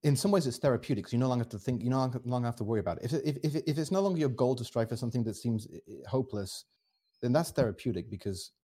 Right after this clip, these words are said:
well, at, at least it's comfortable because you, you, you just put it, you just put it to bed. You don't, but, but you keep relapsing and coming back to this idea. Like, so, like, I lost, like, ten kilos or, or fifteen kilos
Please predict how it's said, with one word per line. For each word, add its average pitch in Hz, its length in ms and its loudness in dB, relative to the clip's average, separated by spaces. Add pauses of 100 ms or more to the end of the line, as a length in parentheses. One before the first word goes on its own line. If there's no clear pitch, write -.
(300)
well, 123 160 0
at, 117 140 -4
at 131 120 -2
least 139 200 0
it's 117 100 -4
comfortable 87 440 -2
because 95 380 -6
you, 110 120 -6
you, 107 440 -6 (120)
you 120 100 -2
just 113 120 -6 (120)
put 113 100 2
it, 110 100 0 (100)
you 123 80 0
just 113 120 -4
put 127 100 2
it 120 60 2
to 117 80 -2
bed. 120 220 6
You 98 80 0
don't, 110 220 -2 (1400)
but, 135 280 4
but 143 140 6
you 135 180 0
keep 131 200 2
relapsing 107 520 4
and 101 100 2
coming 107 160 2
back 101 140 4
to - 60 -10
this 107 160 -2
idea. 107 400 0
Like, 127 80 2
so, 165 140 4
like, 143 220 6
I 156 60 8
lost, 147 280 4
like, 110 140 2
ten 113 200 2
kilos 92 440 -2
or, 90 180 -6
or 110 80 -8
fifteen 107 280 -4
kilos 95 420 -6